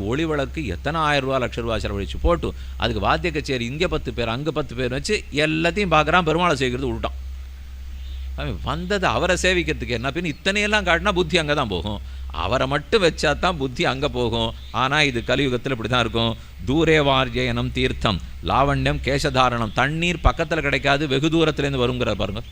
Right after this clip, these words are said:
எங்கேருந்து சொல்றார் தெரியல. அவன் வீட்டுல கிணத்து ஜலத்தை எடுத்துருந்தோம். ஆனா அதெல்லாம் இல்ல. வரச்சே இந்த நகர், புது நகர் உருவாயிருக்கு. பாதாள சாக்கடை போட்டாச்சோ,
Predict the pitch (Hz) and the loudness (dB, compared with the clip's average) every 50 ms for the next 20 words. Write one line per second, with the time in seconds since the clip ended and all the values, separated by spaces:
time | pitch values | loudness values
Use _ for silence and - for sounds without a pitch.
0 | - - - - - - - - - - - - - - - - 101 107 123 135 | -16 -16 -16 -16 -16 -16 -14 -14 -14 -12 -12 -10 -8 -6 -4 -2 0 0 0 2
1 | 156 170 170 156 113 123 117 120 127 127 - 113 110 104 98 92 85 - - - | 0 2 0 2 0 2 2 2 0 0 0 -4 -4 -4 -4 -6 -8 -8 -10 -10
2 | - - - - - 87 101 110 117 127 139 160 160 131 110 139 165 165 - 160 | -10 -8 -8 -8 -6 -4 -2 -2 -2 0 0 0 -2 0 0 0 0 0 -2 -4
3 | 160 - - 135 139 143 131 151 143 135 139 135 131 139 131 120 120 - 135 135 | -4 -2 -2 -2 -2 -2 -4 -4 -2 -2 -2 0 0 0 -2 -2 -2 -4 -4 -2
4 | - 98 87 80 - - - - - - - 120 139 147 139 127 123 127 143 147 | 0 -2 -2 -2 -4 -6 -6 -8 -8 -4 -2 -2 0 0 0 0 0 0 0 0
5 | 139 120 107 101 92 - - - - - 92 113 131 143 143 - - 151 156 - | 0 0 -2 -2 -4 -4 -6 -8 -8 -2 0 2 2 2 0 -2 -2 -2 -2 -2
6 | - 131 135 135 131 127 120 120 123 127 151 170 - - - - - - - 175 | -2 -4 -4 -2 -2 -2 0 0 0 0 0 -2 -2 -2 -6 -8 -4 -2 0 2
7 | 170 185 190 170 156 151 139 139 131 120 113 117 131 131 123 120 113 98 98 90 | 4 4 2 4 2 2 2 2 0 0 0 0 0 2 2 2 2 0 -2 -2
8 | - 156 175 175 - - - - - - 135 147 165 170 175 170 165 147 - 143 | -2 -2 -2 -4 -6 -10 -10 -10 -4 -2 0 0 2 4 4 4 4 2 2 0
9 | 139 139 143 131 135 131 131 135 127 - 139 135 | 2 0 -2 -2 -2 -2 -2 -2 -2 -2 -2 -4